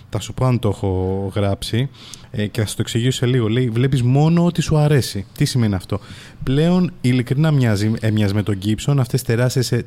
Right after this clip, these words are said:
εταιρείες με αδιαφανή συστήματα έλεγχαν τα πάντα και, μ, και έλεγχαν πλέον το τι βλέπει ο κόσμος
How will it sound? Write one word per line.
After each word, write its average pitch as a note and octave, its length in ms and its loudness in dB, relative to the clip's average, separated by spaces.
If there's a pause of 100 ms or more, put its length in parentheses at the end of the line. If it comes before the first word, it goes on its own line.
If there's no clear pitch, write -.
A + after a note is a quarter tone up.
εταιρείες A2+ 540 -2
με A#2 220 0 (200)
αδιαφανή G#2+ 720 0
συστήματα A2+ 800 -2 (320)
έλεγχαν D3 760 0 (320)
τα G#2+ 100 -4
πάντα A2+ 500 0 (520)
και, C#3 760 2
μ, C3+ 320 0 (320)
και C3+ 140 -2
έλεγχαν D#3+ 420 2
πλέον D3+ 520 2
το A#2 160 0 (120)
τι F3 140 4
βλέπει D3 380 4
ο F#2+ 80 0
κόσμος G2 840 -4